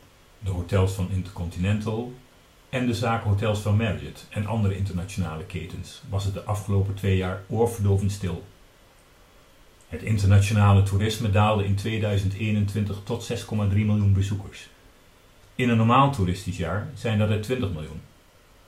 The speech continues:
En ook met de zakelijke markt, dus congressen en corporate, was het in tweeduizend eenentwintig dramatisch gesteld.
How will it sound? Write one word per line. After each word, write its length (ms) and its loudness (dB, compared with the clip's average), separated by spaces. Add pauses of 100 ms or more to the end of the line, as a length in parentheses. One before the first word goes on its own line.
(540)
En 140 2
ook 180 6
met 140 0
de 80 0
zakelijke 500 2
markt, 360 0
dus 140 -20
congressen 680 -6
en 140 -14
corporate, 460 -6 (360)
was 180 2
het 80 0
in 120 0
tweeduizend 600 0
eenentwintig 640 0
dramatisch 540 0
gesteld. 540 -10